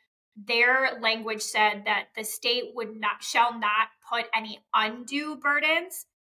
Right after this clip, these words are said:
on an individual seeking reproductive health care. Here in Ohio, it just said the state shall not burden. So they removed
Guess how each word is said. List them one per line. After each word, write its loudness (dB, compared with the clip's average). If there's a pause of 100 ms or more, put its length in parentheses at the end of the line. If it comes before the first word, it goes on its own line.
(200)
on 4
an -10
individual -4
seeking -4
reproductive -4
health 2
care. -4 (100)
Here -2
in -2
Ohio, 0
it -6
just -2
said 6 (400)
the 0
state 0
shall 4
not 2
burden. -2 (760)
So 0
they 4
removed -4